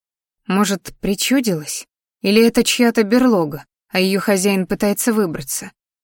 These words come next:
Боги, какая берлога в кустах? «Эй!»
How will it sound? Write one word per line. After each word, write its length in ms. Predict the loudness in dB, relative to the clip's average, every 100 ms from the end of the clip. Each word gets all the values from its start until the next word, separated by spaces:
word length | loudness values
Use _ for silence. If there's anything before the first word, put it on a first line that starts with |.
| _
Боги, 340 | -2 -2 -2 -6
какая 420 | -8 -2 2 2
берлога 540 | 4 4 4 4 2
в 100 | -4
кустах? 580 | -6 -6 -4 -6 -6 -16 _ _ _ _ -2
«Эй!» 480 | 2 4 2 -2